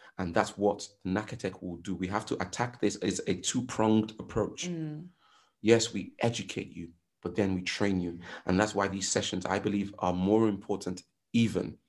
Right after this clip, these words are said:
Speaker 2: Mm.
Speaker 1: than just the standard education. If you want to talk about first-class graduates, there's loads of them in Africa.
Speaker 2: Mm.
Speaker 1: But what would be the separating factor? What would be the differentiating factor
Speaker 2: Mm.
Speaker 1: between you and just another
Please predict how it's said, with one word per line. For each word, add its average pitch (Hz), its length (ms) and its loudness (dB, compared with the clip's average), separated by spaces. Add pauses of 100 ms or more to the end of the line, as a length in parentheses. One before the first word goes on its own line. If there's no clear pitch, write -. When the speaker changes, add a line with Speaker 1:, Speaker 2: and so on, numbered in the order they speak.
(100)
Speaker 2:
Mm. 165 200 -10
Speaker 1:
than 95 200 0
just 113 260 2
the - 60 -10
standard 101 420 -2
education. 98 580 -6 (360)
If 104 120 -10
you 110 80 -4
want 135 160 -2
to - 20 -10
talk 127 140 -4
about 107 220 -2
first-class - 920 -2 (220)
graduates, - 440 -4
there's 113 260 -4
loads 139 340 2
of 117 100 -4
them 101 180 0
in 87 80 -2
Africa. 165 360 -4
Speaker 2:
Mm. 147 340 -8 (180)
Speaker 1:
But 117 220 2
what - 180 6
would 123 160 2
be 127 120 6
the 117 100 6
separating 113 580 2
factor? - 220 -4
What 123 100 8
would 139 80 6
be 139 180 4
the - 0 -
differentiating 113 960 0
factor - 400 -12
Speaker 2:
Mm. 156 400 -12 (220)
Speaker 1:
between 104 360 -2
you 107 260 -4 (320)
and 95 140 -6
just - 180 -8
another 98 440 -4